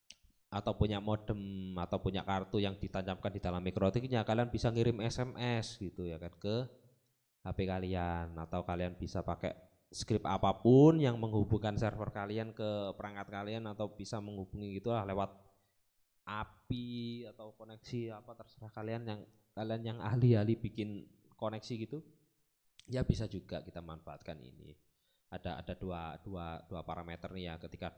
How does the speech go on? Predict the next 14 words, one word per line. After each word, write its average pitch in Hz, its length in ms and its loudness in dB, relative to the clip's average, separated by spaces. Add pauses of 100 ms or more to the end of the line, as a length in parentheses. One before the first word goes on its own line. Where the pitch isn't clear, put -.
(120)
down 95 400 -2
aksinya 90 480 -8
apa, 87 400 -6
ketika - 240 -8
up 90 240 -6
aksinya 85 400 -10
apa, 78 480 -8
jadi 80 160 -16
gitu. - 400 -18 (400)
Jadi 107 240 0
ini 117 80 4
kebetulan 101 480 6
ya 101 160 0
cuma 87 320 -4